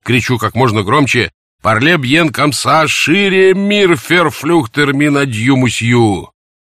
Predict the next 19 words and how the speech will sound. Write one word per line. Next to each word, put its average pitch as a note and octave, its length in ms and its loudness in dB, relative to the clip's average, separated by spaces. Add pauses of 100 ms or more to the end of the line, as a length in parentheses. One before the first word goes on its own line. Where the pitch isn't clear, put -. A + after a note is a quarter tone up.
(320)
Да G2 80 -4
еще A2+ 320 -2
трубку G2 420 -8
с - 140 -16
вертуном F2+ 640 -6
выпустил. D#2+ 580 -14
Ну, B2 400 -4
тут B2+ 420 -12
уже G#2 360 -6
они, G2+ 320 -4
увидав, F#2 760 -8 (400)
как - 240 -4
вертун C3 480 0
с - 140 -6
огнем A#2 420 -2
ходит, A#2 460 -2
все - 280 -8
как - 320 -12
умерли. D2 520 -18